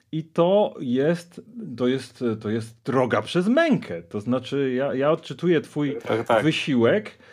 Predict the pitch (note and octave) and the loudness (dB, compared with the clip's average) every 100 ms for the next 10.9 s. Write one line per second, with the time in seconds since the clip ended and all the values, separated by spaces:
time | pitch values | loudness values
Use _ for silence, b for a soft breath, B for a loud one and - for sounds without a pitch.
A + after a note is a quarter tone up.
0 | B B C#3+ C#3 F3 D3+ F3 F3+ G3 - | B B -6 0 2 2 -2 -2 -2 0
1 | C#3 C3+ A2 - - C3+ - B2+ B2 A#2 | 0 -2 -4 -8 -4 -4 -4 -2 -2 -2
2 | A#2+ A#2+ A#2+ A#2 A2+ A#2+ C3 B2+ C3 B2 | -4 -2 -2 -4 -8 -4 -4 -4 -6 -4
3 | C3 B2+ D3 D3 C#3+ C#3 C#3 - D3 A#3+ | -2 -2 -2 -2 -2 -4 -4 -2 2 2
4 | C3 A2+ - - A#2+ A2+ - G#2 G2+ G2+ | 0 -4 -4 0 0 0 -6 -6 -6 -8
5 | G#2 G#2 A#2+ B2 B2 A2 G2+ G2 G2+ G#2+ | -10 -12 -16 -10 -8 -8 -8 -16 -14 -6
6 | C3 A#2+ A#2 A#2 A#2 A2 G2+ G2 F#2+ B | -6 -4 0 2 4 4 2 -2 -8 B
7 | B B B B A2+ G#2 A#2+ A2+ B2 A#2+ | B B B B -8 0 0 2 0 -2
8 | G#2+ G#2+ - A2 G#2+ B2 G#2+ G2+ G#2+ - | -6 -6 -2 -2 0 -2 -2 -4 -8 -6
9 | B2+ F#3 - C#3+ G3 D3+ G#2+ G2 C#3 E3+ | -4 -2 -2 2 4 2 0 -4 -2 -2
10 | B B B B B B C3 F3 | B B B B B B 2 2